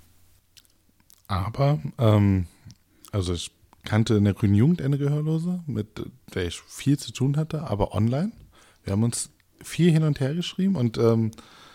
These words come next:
ich hatte, das hatte ich, glaub ich, auch schon mal erwähnt, für mich so irgendwie so eine Vorstellung entwickelt, wie ihre Stimme klingt. Ich hab nie drüber nachgedacht, dass sie ja gehörlos ist und, ähm, auch, ähm,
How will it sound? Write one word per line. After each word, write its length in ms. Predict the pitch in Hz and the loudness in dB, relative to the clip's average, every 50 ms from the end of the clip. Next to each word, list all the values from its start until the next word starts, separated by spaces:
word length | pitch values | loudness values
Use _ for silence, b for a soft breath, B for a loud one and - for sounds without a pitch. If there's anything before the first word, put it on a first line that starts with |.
| B B B B | B B B B
ich 160 | - - - | -10 -2 0
hatte, 260 | 120 120 - 127 110 | 0 2 2 2 0
das 240 | 98 - 120 117 - | 4 2 2 2 2
hatte 180 | 117 104 - | 0 0 0
ich, 140 | 104 - - | -2 -2 -2
glaub 140 | _ 104 101 | _ 2 2
ich, 80 | 98 - | 2 2
auch 80 | - 107 | 0 0
schon 140 | - 123 | 2 4
mal 80 | 117 113 | 6 6
erwähnt, 320 | 110 104 110 113 117 117 | 6 6 6 4 4 2
für 140 | - - 117 | 2 4 6
mich 160 | 113 131 - - | 6 6 4 4
so 380 | - 147 127 123 120 120 117 110 B B B B B B B B B B B B B _ _ _ _ _ _ - - - - | 4 6 8 8 6 6 4 0 B B B B B B B B B B B B B _ _ _ _ _ _ -20 -18 -8 -2
irgendwie 220 | 131 117 113 120 110 | -2 0 0 4 4
so 80 | 123 | 6
eine 100 | 120 113 | 6 6
Vorstellung 380 | - - 135 139 - - 127 120 | 6 6 4 6 6 4 4 6
entwickelt, 420 | 120 113 104 120 110 - 117 104 | 4 4 4 2 0 0 -2 2
wie 80 | 110 110 | 4 4
ihre 340 | 110 104 104 104 104 - - | 6 6 6 6 6 4 2
Stimme 380 | - - - 139 139 135 104 85 | -6 0 2 4 4 6 4 2
klingt. 400 | - - 82 85 - 95 - - | 0 -4 -8 -8 -8 -10 -12 -10
Ich 100 | 95 104 | -6 -6
hab 120 | 107 101 | -4 0
nie 160 | 113 120 127 | 4 4 4
drüber 180 | 123 120 113 113 | 6 6 4 6
nachgedacht, 440 | 110 113 113 113 - 110 107 101 - | 6 4 2 0 -2 -2 -2 -2 0
dass 140 | 110 104 - | -2 -2 0
sie 80 | 110 101 | 0 0
ja 80 | 95 | 0
gehörlos 540 | 95 98 95 107 117 123 107 92 87 - - | 0 0 0 0 0 0 0 -2 -4 -6 -10
ist 380 | - - - 113 113 107 - - | -14 -12 -10 -8 -8 -8 -8 -8
und, 300 | 110 107 107 107 101 - | -4 -2 -2 -2 -2 -2
ähm, 300 | 107 104 101 98 101 98 B B B B B B B B B B B B _ | -2 -2 -2 -4 -6 -8 B B B B B B B B B B B B _
auch, 320 | - - 98 98 92 - | -6 -4 -4 -4 -4 -4
ähm, 460 | 107 98 98 95 92 92 92 90 87 | -4 -2 0 0 0 0 -2 -4 -6